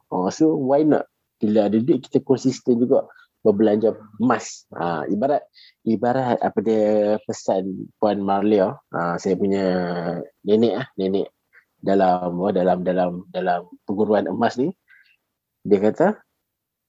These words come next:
"Kita belanjakan hari ni seratus, kita kena ada simpanan seratus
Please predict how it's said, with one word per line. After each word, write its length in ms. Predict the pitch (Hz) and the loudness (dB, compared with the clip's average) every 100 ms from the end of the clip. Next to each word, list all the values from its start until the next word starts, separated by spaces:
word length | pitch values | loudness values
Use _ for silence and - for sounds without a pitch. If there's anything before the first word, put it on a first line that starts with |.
| _ | _
"Kita 240 | 120 131 | 2 2
belanjakan 560 | 127 143 160 180 170 160 | 2 2 2 0 0 -2
hari 320 | 139 135 131 | 0 0 0
ni 20 | 123 | 2
seratus, 420 | 107 - 113 165 - _ _ _ _ _ _ _ _ - | 0 2 0 0 -4 _ _ _ _ _ _ _ _ -18
kita 320 | - 110 - | -2 -2 0
kena 320 | 107 95 95 | -2 -2 0
ada 80 | 104 | -2
simpanan 480 | - 107 107 110 107 | -2 -2 0 -2 -2
seratus 560 | - 110 - 135 139 | -4 -6 -2 -4 -4